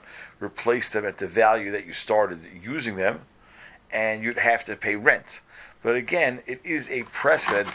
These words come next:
based on Tefillin Devei Bar Chavu to use an Aveda, to use an Aveda which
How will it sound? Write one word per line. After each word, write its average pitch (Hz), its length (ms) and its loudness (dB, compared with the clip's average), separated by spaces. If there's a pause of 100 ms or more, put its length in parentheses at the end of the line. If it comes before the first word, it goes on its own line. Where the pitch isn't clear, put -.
(100)
based 120 340 0
on 110 200 4
Tefillin 120 400 -6
Devei 104 280 2
Bar 104 180 6
Chavu 113 520 0 (460)
to 117 80 -4
use 107 600 -4 (100)
an 101 100 2
Aveda, 101 680 2 (2250)
to - 160 -4
use 120 540 -6
an 117 200 0
Aveda 101 760 2 (360)
which - 460 0